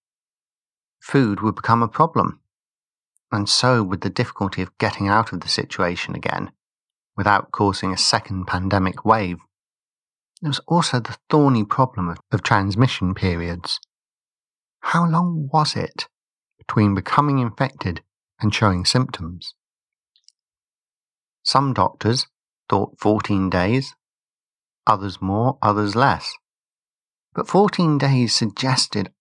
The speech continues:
isolation and quarantine measures at ports could stop the disease becoming established in Britain.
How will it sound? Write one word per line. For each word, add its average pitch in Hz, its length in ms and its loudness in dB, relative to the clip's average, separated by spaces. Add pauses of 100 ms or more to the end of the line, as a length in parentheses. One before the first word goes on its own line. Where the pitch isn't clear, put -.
isolation 110 880 -2 (340)
and 104 160 0
quarantine 107 560 4
measures 95 360 -2
at - 180 -8
ports - 600 0 (840)
could 147 240 0
stop - 400 -2
the 117 100 -2
disease 101 540 0
becoming 95 400 0
established 92 640 0
in 92 120 -2
Britain. 90 400 -2